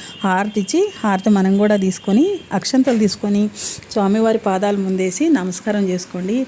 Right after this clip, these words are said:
"తండ్రి, ఈ సంవత్సరానికి ఇంత, ఇంత బాగా పూజ చేసుకునే అదృష్టాన్ని కల్పించావు. ఎప్పటికీ ఇలాగే ఉండేలా చూడు తండ్రి, మాకు ఆశీర్వాదం ఇయ్యి" అని నమస్కారం చేసుకొని, అక్కడ వేసిన అక్షంతలు ఉన్నాయి కదండి, తీసుకొని మన తల మీద వేసుకోవాలి.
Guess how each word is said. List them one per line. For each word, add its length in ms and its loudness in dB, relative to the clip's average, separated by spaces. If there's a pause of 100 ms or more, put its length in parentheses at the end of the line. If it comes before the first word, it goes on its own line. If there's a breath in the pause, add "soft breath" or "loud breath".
"తండ్రి, 460 0
ఈ 40 0
సంవత్సరానికి 680 -4
ఇంత, 360 -2
ఇంత 580 -8
బాగా 300 0
పూజ 220 -2
చేసుకునే 480 0
అదృష్టాన్ని 520 -2
కల్పించావు. 840 -2 (320 loud breath)
ఎప్పటికీ 460 -2
ఇలాగే 420 2
ఉండేలా 380 0
చూడు 380 -2
తండ్రి, 460 0
మాకు 320 0
ఆశీర్వాదం 580 -2
ఇయ్యి" 220 0
అని 240 2
నమస్కారం 520 -2
చేసుకొని, 600 -2 (400 loud breath)
అక్కడ 240 -2
వేసిన 340 -2
అక్షంతలు 480 -2
ఉన్నాయి 220 0
కదండి, 640 0
తీసుకొని 500 0 (100)
మన 160 2
తల 260 -2
మీద 220 -2
వేసుకోవాలి. 760 0